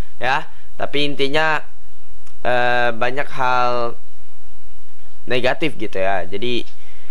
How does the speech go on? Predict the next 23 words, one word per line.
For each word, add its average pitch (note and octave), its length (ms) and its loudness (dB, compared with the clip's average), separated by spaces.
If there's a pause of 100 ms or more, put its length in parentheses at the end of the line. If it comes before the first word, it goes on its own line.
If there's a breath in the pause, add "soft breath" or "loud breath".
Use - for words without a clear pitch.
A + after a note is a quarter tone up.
(400 soft breath)
menurut D#3 320 0
gua G3 260 2 (460)
kalau E3 480 0
untuk D#3+ 960 0
gratis F3 640 0
ya, C3 160 0
Bang, F#3 240 -2
gratis D#3 400 -2
gak D3+ 160 0
sih? E3+ 160 -2 (960)
Gak D#3 320 0
ada D3+ 80 -2
gratis D3+ 480 0
guys C#3 160 0
ya. A#2+ 320 0 (160)
Peku D3 320 2
itu E3+ 160 0
bayar D#3 480 0
guys B2+ 240 0
ya. B2+ 160 0 (400 loud breath)
Kalau D3+ 240 0
gratis E3+ 480 -2
itu F3+ 160 0